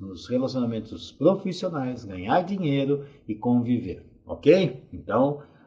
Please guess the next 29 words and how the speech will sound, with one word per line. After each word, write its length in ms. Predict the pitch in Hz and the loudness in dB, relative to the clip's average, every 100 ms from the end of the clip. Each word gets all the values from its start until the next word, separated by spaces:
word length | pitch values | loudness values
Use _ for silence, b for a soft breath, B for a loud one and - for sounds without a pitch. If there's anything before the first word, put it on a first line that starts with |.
| B _ | B _
ensine 840 | 160 - - - 180 220 196 113 107 | 0 0 -4 -6 4 6 6 4 2
os 200 | 107 - | -4 -2
filhos 380 | 123 127 120 | 0 2 0
a 120 | 120 110 | -2 -2
fazer 420 | 113 95 107 - | -4 -2 -6 -6
isso. 340 | - - - - | -12 -20 -10 6
Bom, 320 | - - - | 6 6 2
outra 480 | 175 247 254 254 226 | 6 6 6 4 2
coisa 560 | - 190 208 202 196 | 2 2 4 2 2
importante, 800 | 202 190 190 160 - 175 156 - | 0 2 2 2 6 6 6 2
deixa 300 | - 113 - | -2 -4 0
eu 60 | 143 | 2
ver 100 | 151 | 4
se 140 | 147 143 | 2 0
vai 160 | 151 | 2
dar 140 | 147 139 | 4 4
tempo. 540 | 147 147 127 98 90 | 8 8 8 2 -6
Vamos 300 | 104 139 190 | -4 -2 2
lá, 180 | 131 107 | 2 2
vou 140 | 131 | 0
acelerar 500 | - 156 127 110 107 | -2 0 0 2 2
aqui 220 | 98 127 | 0 -4
pra 140 | 123 120 | -2 -2
ver 180 | 120 110 | -2 -4
se 140 | 131 | -2
dá 120 | 120 | -2
tempo 360 | 107 123 113 110 | -2 -4 -4 -6
de 80 | 107 | -6
falar 520 | 107 104 113 B | -4 0 0 B